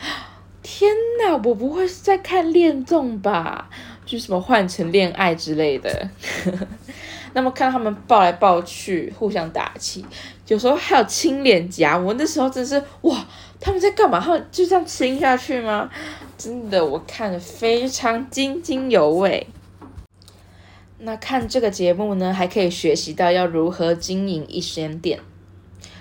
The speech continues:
像是里面的老板李瑞正就是完全的商业人，他就是精打细算，钱赚得越多，笑容越大。我看的时候也觉得很好笑，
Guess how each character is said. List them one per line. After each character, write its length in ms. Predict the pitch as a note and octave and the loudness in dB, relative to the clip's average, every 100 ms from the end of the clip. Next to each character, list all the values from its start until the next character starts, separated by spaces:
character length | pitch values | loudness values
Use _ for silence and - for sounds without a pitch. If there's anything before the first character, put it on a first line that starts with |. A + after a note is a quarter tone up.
| - | -8
像 180 | D4 C4+ | -2 -2
是 200 | - C4 | -2 0
里 140 | F#3 | 2
面 260 | G3+ G3+ F#3 | 2 0 0
的 140 | E3+ | 2
老 180 | D3 D3+ | 2 2
板 240 | - C#3+ | 0 -2
李 80 | G#2 | -4
瑞 240 | D3 D#3+ | 0 0
正 320 | C#3+ E3 C3+ - | 0 -6 -8 -8
就 100 | F3 | -10
是 220 | - F3 F3+ | -6 -8 -6
完 360 | F3 D#3+ E3+ G3+ | -6 -4 -4 -4
全 280 | - F3 D3 | -4 -6 -6
的 100 | E3 | -6
商 400 | - D#3+ E3 E3 | -2 -2 -2 -6
业 100 | - - | -8 -8
人， 220 | - - - - - - F4 F4+ - - - | -10 -10 -12 -20 -20 -4 -4 -4 -8 -14 -12
他 140 | - D4+ | 0 0
就 140 | D#4 | 2
是 100 | D#4 | -4
精 380 | C4+ - C4+ C#4+ | -6 -4 -4 0
打 200 | A#3+ A#2+ | 0 0
细 300 | - G#3 D#3+ | -2 -4 -6
算， 380 | E3 F#3 D3 - - | -2 0 -2 -4 -4
钱 320 | - G#3 B3+ | -2 -2 2
赚 180 | D4 A#3 | 2 4
得 80 | |
越 220 | G#3+ A#3 G3 | 4 2 2
多， 320 | F#3+ F3+ F#3+ | 0 -2 -2
笑 400 | F#3+ - G3 D#3 | -6 0 2 2
容 240 | C3+ C#3 | 0 -2
越 160 | D3 C3+ | -2 -2
大。 340 | - G2 - - - - - - - - - - | -2 -4 -6 -16 -20 -20 -20 -20 -20 -20 -20 -2
我 80 | F3+ | -2
看 220 | F3 C4+ | 0 0
的 60 | A3+ | 0
时 160 | - | 4
候 60 | G3 | 4
也 80 | - | 4
觉 100 | - | 2
得 80 | F3+ | 0
很 180 | F#3 F#3 | -2 -4
好 200 | A3+ - | -6 -6
笑， 280 | - - | -8 -8